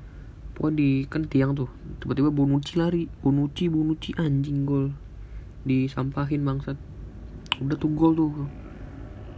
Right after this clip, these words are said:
Inggris makin nggak pede kan tuh. Mainnya mulai ngedown tuh Inggris tuh. Babak kedua tuh. Babak kedua main Inggris,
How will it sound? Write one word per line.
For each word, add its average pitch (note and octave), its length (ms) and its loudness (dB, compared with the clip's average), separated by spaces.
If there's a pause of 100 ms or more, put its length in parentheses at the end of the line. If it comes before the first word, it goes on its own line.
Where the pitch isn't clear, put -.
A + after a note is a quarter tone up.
(360)
Inggris B2+ 260 2
makin B2 460 2
nggak A2+ 120 4
pede D3 300 4
kan D3+ 160 2
tuh. D#3 160 0 (580)
Mainnya C3 320 2
mulai B2+ 320 2
ngedown C#3 460 2
tuh C#3+ 80 2
Inggris D3 260 0
tuh. C3+ 160 -2 (240)
Babak B2 240 0
kedua C#3 240 0
tuh. D3 120 -8 (1000)
Babak A#2+ 280 0
kedua C3+ 360 6
main D3+ 760 2
Inggris, C3+ 760 0